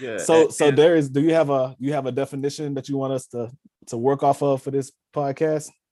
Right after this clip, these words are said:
Speaker 1: Yeah, for sure. Um, yeah, I, I got a definition. Uh, purity culture is the term often used for the evan-, e-, evangelical movement that attempts to promote a biblical view of purity by discouraging dating and promoting virginity before marriage,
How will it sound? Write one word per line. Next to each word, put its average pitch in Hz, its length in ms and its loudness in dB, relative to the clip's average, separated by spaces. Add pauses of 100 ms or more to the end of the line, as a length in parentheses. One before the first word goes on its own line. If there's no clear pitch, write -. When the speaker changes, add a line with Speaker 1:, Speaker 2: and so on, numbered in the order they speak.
(140)
Speaker 1:
Yeah, 110 200 -4
for 117 140 -6
sure. 107 440 -4
Um, 98 680 -8 (240)
yeah, 101 320 -4
I, - 160 -8
I 117 60 -2
got 104 80 -2
a - 100 -2
definition. 92 400 -10
Uh, 98 220 -6
purity 185 280 -4
culture 139 320 -2
is 113 300 -6
the 110 100 -4
term 127 400 -8
often 120 320 -6
used 113 400 -10
for 101 140 -4
the 95 140 -6
evan-, 101 280 -8
e-, 113 120 -6 (100)
evangelical 120 560 -2
movement 107 480 -8
that 98 200 -4
attempts - 380 -10
to - 140 -18
promote 101 460 -6
a 85 40 -10
biblical 104 400 -6
view 92 240 -8
of - 160 -14
purity 107 460 -8 (280)
by 92 160 0
discouraging 98 540 -2
dating 101 440 -4
and 92 140 -10
promoting 92 320 -6
virginity 101 460 -8
before 87 320 -10
marriage, 104 400 -8